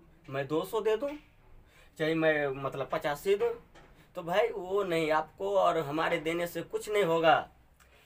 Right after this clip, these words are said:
हमें जो किताब का और जो ड्राइंग का मतलब है उससे हमको चलना पड़ेगा। आपको देने के लिए अगर वो आप पाँच ही नहीं है भी दीजिएगा तो हम क्या करेंगे, कुछ करेंगे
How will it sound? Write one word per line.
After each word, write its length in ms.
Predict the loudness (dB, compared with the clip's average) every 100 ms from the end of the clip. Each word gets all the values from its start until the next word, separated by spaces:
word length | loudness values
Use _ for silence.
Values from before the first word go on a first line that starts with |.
| _
हमें 400 | -14 -8 -4 -4 0
जो 160 | 2 2 2 0 -4 -8 -20 _ _ _ _ -16
किताब 440 | -4 2 2 2 0
का 160 | 2 4 4
और 340 | 6 4 4
जो 180 | 0 -4
ड्राइंग 400 | 0 2 4 2
का 100 | 2
मतलब 420 | 2 2 2 2 4
है 160 | 4
उससे 300 | 2 -2 4
हमको 220 | 4 4 2
चलना 300 | 2 2 2
पड़ेगा। 340 | 0 2 2
आपको 260 | 0 0 2
देने 300 | 4 4 2
के 120 | 2
लिए 140 | 4
अगर 220 | 6 6
वो 200 | 4 4 4
आप 220 | 2 0 -4
पाँच 200 | -2 0
ही 100 | 2
नहीं 240 | 4 4
है 120 | 4 2
भी 80 |
दीजिएगा 380 | 0 0 2 2
तो 100 | 2
हम 140 | 0 0
क्या 140 | 0
करेंगे, 320 | 0 -4 -6
कुछ 200 | -10 -6
करेंगे 460 | 0 0 0 -4